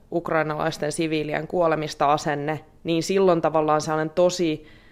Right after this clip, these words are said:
selkeä ääni, joka saattaisi lisätä sitä eripuraisuutta, niin puuttuu siitä keskustelusta. Et sehän on kiinnostavaa nähdä tässä talven aikana, että miten se kehittyy. Mutta jos me mietitään ilmastonmuutoksen ratkaisuiden kannalta,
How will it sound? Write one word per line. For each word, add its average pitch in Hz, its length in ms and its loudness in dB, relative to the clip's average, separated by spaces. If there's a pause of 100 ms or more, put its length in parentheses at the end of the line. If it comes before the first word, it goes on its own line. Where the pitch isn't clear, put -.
(140)
selkeä 170 600 6
ääni, 147 360 2
joka 139 180 -2
saattaisi 147 580 0
lisätä 147 320 -4
sitä - 180 -6
eripuraisuutta, - 800 -2
niin 180 140 -2 (140)
puuttuu - 720 -4
siitä 170 220 0
keskustelusta. 160 800 -2
Et 160 80 -4
sehän 220 260 4
on 165 80 2
kiinnostavaa - 560 -4
nähdä - 240 -4
tässä - 240 -6
talven 143 340 -2
aikana, - 320 -4
että - 100 -8
miten - 220 -6
se - 120 -8
kehittyy. - 560 -6 (560)
Mutta 180 460 2 (340)
jos 202 260 4
me 220 80 2
mietitään 190 500 4
ilmastonmuutoksen 175 840 0
ratkaisuiden 165 600 0
kannalta, 160 580 2